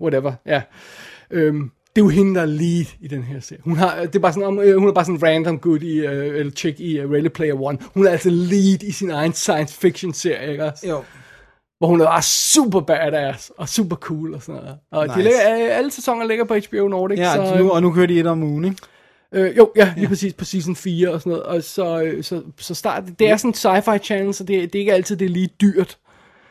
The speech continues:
Speaker 1: Men jeg synes, de har fundet en virkelig god mood, virkelig god stemning og sådan noget. Og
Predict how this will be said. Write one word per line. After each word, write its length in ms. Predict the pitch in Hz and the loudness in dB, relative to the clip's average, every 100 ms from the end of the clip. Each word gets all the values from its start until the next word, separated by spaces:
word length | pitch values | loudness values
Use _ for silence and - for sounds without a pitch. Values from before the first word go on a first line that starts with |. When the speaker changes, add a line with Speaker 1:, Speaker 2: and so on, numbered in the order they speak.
| _ - | _ -8
Speaker 1:
Men 240 | 180 180 | -4 -2
jeg 140 | 175 151 | -2 -4
synes, 120 | 170 | -4
de 80 | 208 | -4
har 60 | |
fundet 300 | - 190 185 | -2 0 0
en 160 | - 170 | -2 -2
virkelig 260 | 190 190 185 | -2 -2 -2
god 200 | 196 165 | -2 -2
mood, 440 | 170 170 175 175 160 | 0 0 0 -4 -6
virkelig 240 | 175 170 | -6 -6
god 180 | 185 156 | -6 -6
stemning 500 | - - 143 156 175 | -6 -4 -4 -4 -8
og 60 | 165 | -10
sådan 120 | 170 | -10
noget. 140 | 151 | -10
Og 120 | 147 | -10